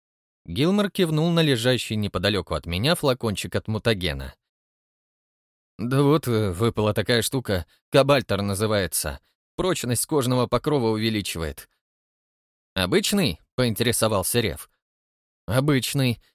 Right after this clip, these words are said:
подтвердил я. "В принципе, на начальных уровнях эта штука полезная,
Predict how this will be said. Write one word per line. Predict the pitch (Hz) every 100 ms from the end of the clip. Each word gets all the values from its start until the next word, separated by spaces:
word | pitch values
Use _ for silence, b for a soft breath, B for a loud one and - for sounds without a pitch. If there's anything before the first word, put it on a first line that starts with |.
| _
подтвердил | - 131 120 123 104 110 98
я. | 98 92 - _ _ _ _ _ _ _ _
"В | _
принципе, | - 262 262 - 202 185 180 156 107 80 -
на | 82 135
начальных | 190 180 202 185 156
уровнях | 185 175 156 135 139
эта | 131 120
штука | - 151 123
полезная, | 156 165 180 110 78 71